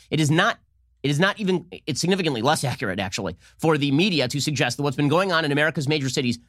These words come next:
is generally the result of either Trump or the white nationalists. That's, in fact, that's insane. That's totally crazy. Okay, but the media are pushing that agenda because again, the real agenda is not about the white nationalists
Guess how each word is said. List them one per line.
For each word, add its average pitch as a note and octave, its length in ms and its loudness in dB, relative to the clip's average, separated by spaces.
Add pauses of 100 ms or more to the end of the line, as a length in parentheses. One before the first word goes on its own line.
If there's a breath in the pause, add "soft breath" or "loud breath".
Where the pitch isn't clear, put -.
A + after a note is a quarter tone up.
(160 soft breath)
is F3 160 2
generally A3+ 400 2
the F3 100 0
result C#3+ 340 0 (160)
of C3 100 0
either C#3 200 2
Trump A3 340 -2 (200)
or G3+ 100 4
the G3 60 2
white F3 160 0
nationalists. C3 580 -4 (540)
That's, E3+ 140 0
in G3+ 340 -2
fact, G#3+ 180 0
that's G#3 140 0
insane. E3 480 0 (560)
That's - 180 0
totally A#3+ 380 2
crazy. F#3+ 420 -2 (540)
Okay, E3+ 60 4
but D3+ 100 0
the D#3+ 80 4
media A3 260 4
are D3 140 0
pushing G3+ 340 0
that D3+ 140 2
agenda D#3+ 420 0 (280)
because F3 160 2
again, D#3 320 0 (140)
the C#3 80 0
real A3 260 2
agenda D3 400 0
is C3 160 0
not D3+ 300 2
about C3 160 -2
the B2+ 40 -6
white B2+ 140 0
nationalists B2 560 -4